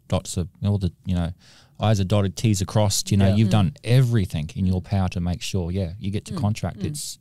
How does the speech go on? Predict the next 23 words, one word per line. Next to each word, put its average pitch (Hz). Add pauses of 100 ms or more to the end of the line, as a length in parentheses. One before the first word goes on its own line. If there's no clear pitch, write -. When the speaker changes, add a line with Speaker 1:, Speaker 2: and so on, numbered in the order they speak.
Speaker 2:
Mm. 160 (180)
Mm. 165 (580)
Speaker 1:
Yeah. 220
Speaker 2:
Well, 247
I, 233 (100)
I 240
come 247
from 214
a 190
bel-, 180 (280)
a 170
belief 170
that 170 (120)
the 170
property's 170
not 170
worth 156
what 156
the 156
owner 160
thinks 190
it's -
worth, 320